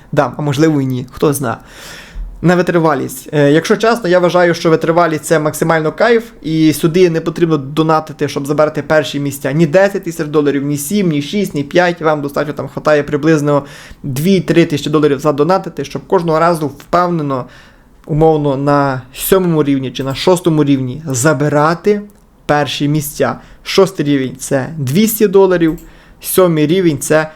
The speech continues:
триста п'ятдесят доларів кожних два тижні часу. Гем? Я вважаю, що гем. Плюс до цього всього, якщо у вас буде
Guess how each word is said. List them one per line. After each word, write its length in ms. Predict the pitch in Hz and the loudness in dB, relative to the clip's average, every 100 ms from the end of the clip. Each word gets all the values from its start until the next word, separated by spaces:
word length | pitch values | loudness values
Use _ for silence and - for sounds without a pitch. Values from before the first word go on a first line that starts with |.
| - _ | -20 _
триста 400 | 160 175 175 160 | 2 2 2 -4
п'ятдесят 560 | - 135 131 151 143 | -2 -2 0 2 2
доларів 420 | 139 165 160 143 143 | 2 2 2 0 -2
кожних 460 | 143 156 151 147 147 | 2 2 0 -8 -10
два 260 | 139 143 | -8 -8
тижні 340 | 139 135 - 131 | -8 -10 -10 -10
часу. 360 | - 113 - | -8 -8 -8
Гем? 320 | 127 160 196 202 - | -2 0 2 0 -4
Я 140 | 147 | 0
вважаю, 380 | 147 143 143 139 | 2 2 2 0
що 180 | 135 143 | 0 -4
гем. 200 | 139 131 - | -4 -8 -4
Плюс 360 | 160 180 214 | 0 0 0
до 140 | 151 143 | 0 0
цього 220 | 196 220 | 4 4
всього, 420 | 214 175 165 190 | 4 2 2 2
якщо 340 | 165 151 - 214 | 0 -4 0 0
у 80 | |
вас 300 | 151 156 180 | 2 2 0
буде 340 | 147 151 160 | -4 0 0